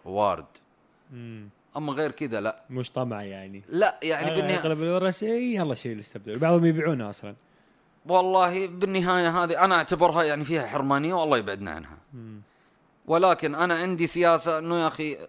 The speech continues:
Speaker 1: الزبون جابها وأمن، أنت ماخذ حقك في الفك والتركيب والإصلاح، فأنت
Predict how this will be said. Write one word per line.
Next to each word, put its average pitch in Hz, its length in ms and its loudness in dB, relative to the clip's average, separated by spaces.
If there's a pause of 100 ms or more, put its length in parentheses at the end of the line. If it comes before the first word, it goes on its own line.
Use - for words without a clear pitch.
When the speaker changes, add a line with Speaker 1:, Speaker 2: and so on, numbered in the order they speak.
(200)
Speaker 1:
الزبون 135 600 -2 (340)
جابها 135 440 2
وأمن، 104 480 -6 (180)
أنت 165 220 -6
ماخذ 131 340 -2
حقك 127 360 -10
في 107 80 -10
الفك 110 360 -8
والتركيب 104 720 -10
والإصلاح، 101 640 -12 (760)
فأنت 135 760 -4